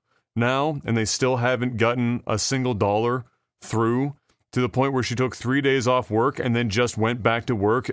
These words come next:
even though the doctor said, "Don't go back to work." And she was like, "Well, here are my options. I either don't get paid or I get paid. And so I'm gonna go get paid." So she went back to work anyway, and she's been working, and workers' comp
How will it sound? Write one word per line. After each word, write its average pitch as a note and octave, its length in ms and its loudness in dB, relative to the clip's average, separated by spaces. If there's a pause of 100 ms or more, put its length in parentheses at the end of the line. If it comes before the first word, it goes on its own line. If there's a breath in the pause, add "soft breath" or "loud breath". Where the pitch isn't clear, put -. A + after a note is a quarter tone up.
(140)
even A#2 240 2
though A#2 160 2
the G#2 80 -2
doctor A2 380 0
said, A2 280 0
"Don't G#2 220 2
go A2 220 0
back G#2+ 240 0
to A2 80 0
work." G2 280 0
And A2+ 100 -2
she A#2+ 100 0
was G#2 120 0
like, A2 160 0
"Well, A#2+ 120 4
here C3+ 160 2
are C#3+ 40 2
my C#3+ 120 2
options. C3 500 -4 (1000)
I A#2 120 2
either C3 200 2
don't B2+ 320 2
get D#3+ 200 0
paid A#2+ 420 -2 (1120)
or B2+ 160 4
I B2+ 120 4
get C#3 220 0
paid. D3+ 340 0 (800)
And B2+ 160 2
so C3 160 2
I'm B2+ 80 2
gonna B2+ 160 2
go A2 180 4
get G2 200 -2
paid." F2+ 280 -2
So - 60 -6
she - 140 -2
went B2 120 2
back D3 200 4
to C#3+ 80 -2
work D3+ 200 2
anyway, B2 360 2
and A#2 80 0
she's A#2 160 0
been D#3+ 220 4
working, B2 340 2
and B2+ 160 0
workers' E3+ 320 0
comp D3+ 300 -2